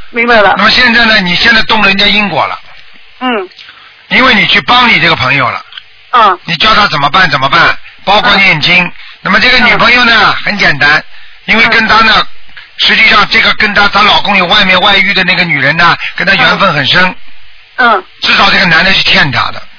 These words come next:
Speaker 1: 嗯，嗯，嗯。
Speaker 2: 所以呢，现在你不让他还了。
Speaker 1: 嗯。
Speaker 2: 你又没让你这个女朋友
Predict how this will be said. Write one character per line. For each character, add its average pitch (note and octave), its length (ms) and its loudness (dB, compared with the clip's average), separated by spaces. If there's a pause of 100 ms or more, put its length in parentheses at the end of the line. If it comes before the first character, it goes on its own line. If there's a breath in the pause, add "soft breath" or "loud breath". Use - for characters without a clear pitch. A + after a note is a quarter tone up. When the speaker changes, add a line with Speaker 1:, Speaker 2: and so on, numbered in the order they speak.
(260)
Speaker 1:
嗯， B3 160 2
嗯， G3+ 240 0
嗯。 G#3 100 2
Speaker 2:
所 A#3 140 2
以 A3+ 100 2
呢， G#3+ 140 2
现 A3+ 180 2
在 A3 100 2
你 F#3 140 -2
不 G#3+ 100 0
让 G#3 140 2
他 F#3+ 60 2
还 C#3+ 280 2
了。 - 140 -2 (560)
Speaker 1:
嗯。 A3+ 240 -2 (200)
Speaker 2:
你 F3+ 120 0
又 B3+ 120 2
没 A3+ 100 2 (280)
让 A#3 300 2
你 F3+ 140 -2
这 A#3 120 2
个 A#3+ 80 2
女 F#3 140 -2
朋 F3 160 0
友 G3+ 240 2